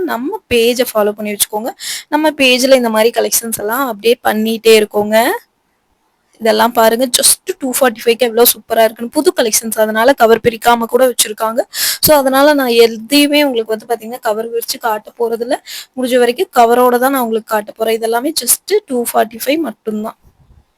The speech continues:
ரொம்ப நல்லா இருக்கும் இந்த கலெக்ஷன்ஸ். கீழே வந்து சின்ன பெ-, பெரிய பார்டர், மேல வந்து சின்ன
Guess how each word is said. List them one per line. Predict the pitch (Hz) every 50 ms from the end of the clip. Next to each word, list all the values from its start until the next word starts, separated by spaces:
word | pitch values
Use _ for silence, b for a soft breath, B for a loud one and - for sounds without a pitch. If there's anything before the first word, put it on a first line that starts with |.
| _ _ _ _ _ _ _ _ _ _ _ _ _ -
ரொம்ப | 240 233 233 247 277 285
நல்லா | 254 220 214 214 214
இருக்கும் | 214 208 - 226 220
இந்த | 226 214
கலெக்ஷன்ஸ். | - 220 214 214 - - 226 220 - 226 - - -
கீழே | 277 277 277 277 277 254
வந்து | 247 247 254 302 440 508 - -
சின்ன | - 233 226 240 240 220 214 _ - 220
பெ-, | 220 220 220 220 214 -
பெரிய | 233 226 233 240 233
பார்டர், | 233 233 - - 453 - 349
மேல | 240 233 226 226 226
வந்து | 226 233 302 -
சின்ன | - 247 226 226 226